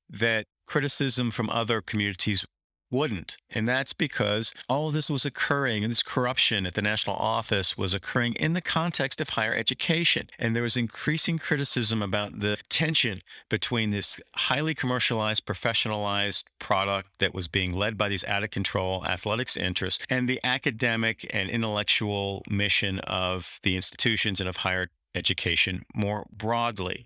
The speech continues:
So coming into the early two thousands, when Dempsey was really on the ropes, and there were books being published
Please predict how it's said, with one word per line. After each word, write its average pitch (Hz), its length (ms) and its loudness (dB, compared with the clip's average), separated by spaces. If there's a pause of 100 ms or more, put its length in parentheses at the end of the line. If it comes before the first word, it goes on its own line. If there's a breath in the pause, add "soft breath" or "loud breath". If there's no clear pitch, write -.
(100)
So 107 580 2
coming 190 440 0
into 127 840 2 (120)
the 101 720 0
early 127 460 0 (120)
two 113 200 2
thousands, 95 720 0
when 90 220 -2
Dempsey 117 400 2
was 90 260 -2
really 104 580 -2
on 95 360 -2 (120)
the 95 160 -2
ropes, 85 600 0 (180)
and 87 460 -2
there 104 140 0
were 110 280 -2 (260 loud breath)
books - 280 2
being 120 260 0
published 104 640 0